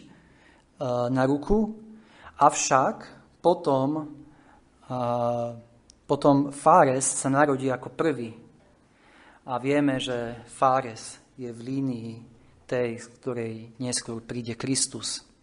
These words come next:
Takže toto sme mali, a, príbeh, záznam o Jud-,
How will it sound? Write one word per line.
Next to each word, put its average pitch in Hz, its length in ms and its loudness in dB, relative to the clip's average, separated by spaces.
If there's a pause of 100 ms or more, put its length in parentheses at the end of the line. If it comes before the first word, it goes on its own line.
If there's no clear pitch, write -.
(1400)
Takže 165 240 4
toto 220 240 4
sme 185 160 0
mali, 170 480 2 (320)
a, 131 560 -2 (2000)
príbeh, 143 560 2 (800)
záznam 131 880 2
o 123 480 -4
Jud-, 151 480 -4